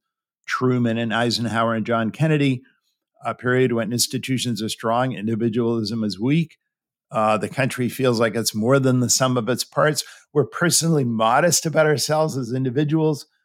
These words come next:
but we feel we're part of a great organization that can really function well and actually change the world. Uh, that's followed by,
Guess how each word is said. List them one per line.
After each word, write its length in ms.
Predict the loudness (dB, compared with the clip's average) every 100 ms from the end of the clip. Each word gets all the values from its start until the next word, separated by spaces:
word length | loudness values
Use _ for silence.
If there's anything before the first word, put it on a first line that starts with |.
| _ -18
but 140 | -12
we 120 | -10
feel 300 | -6 -2 0
we're 100 | 0
part 420 | -4 0 0 0
of 120 | -4 -8
a 80 |
great 360 | -8 -2 -2 -2 -8 _ _ _ _ _ _ _ _ -4
organization 720 | -2 0 0 0 -2 -4 -10 -10
that 140 | -10
can 200 | -6 -8
really 240 | -2 -2 -2
function 680 | -8 -4 0 0 0 -4 -2
well 280 | 0 0
and 80 | 0
actually 260 | -4 -6 -10
change 360 | -6 -4 -4
the 100 | -6
world. 380 | -2 0 0 -2 -12 -20 -20 -20 _ _ _ _ _ _ _ 0
Uh, 200 | 2 4
that's 240 | 4 2
followed 400 | 2 4 4 4
by, 320 | 4 4 2